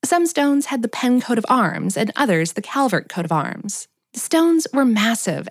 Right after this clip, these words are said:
and weighed as much as five hundred to seven hundred pounds, that's around two hundred and twenty to three hundred and twenty kilos apiece. So when Mason and Dixon and the team got to the Appalachian Mountains, around Hancock, Maryland, they had to stop placing them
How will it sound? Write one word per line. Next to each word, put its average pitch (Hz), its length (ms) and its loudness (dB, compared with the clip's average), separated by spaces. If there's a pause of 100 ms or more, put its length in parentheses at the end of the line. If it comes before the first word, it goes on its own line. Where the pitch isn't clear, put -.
and 240 120 2
weighed 311 200 2
as - 100 -10
much 262 140 0
as 226 100 -2
five 254 300 -6
hundred 240 260 2
to 196 60 -4
seven 269 300 0
hundred 214 300 2
pounds, - 520 -2
that's - 320 -6
around 233 480 2
two 269 140 -2
hundred 220 260 2
and 185 100 2
twenty 202 280 2
to 196 120 -8
three 254 200 -2
hundred 175 280 0
and 165 140 2
twenty 175 240 0
kilos 156 560 0
apiece. - 580 -4 (220)
So 339 400 2
when 277 280 4
Mason 262 280 2
and 233 120 4
Dixon 202 360 0
and 180 160 4
the 175 40 -2
team 175 440 2
got 202 160 0
to - 60 -12
the - 120 -2
Appalachian 175 460 0
Mountains, 175 540 0 (240)
around 233 280 2
Hancock, 254 480 -2
Maryland, 160 480 2 (180)
they 233 120 2
had 302 240 -4
to 330 80 -2
stop 294 300 -2
placing 285 360 0
them 131 240 -4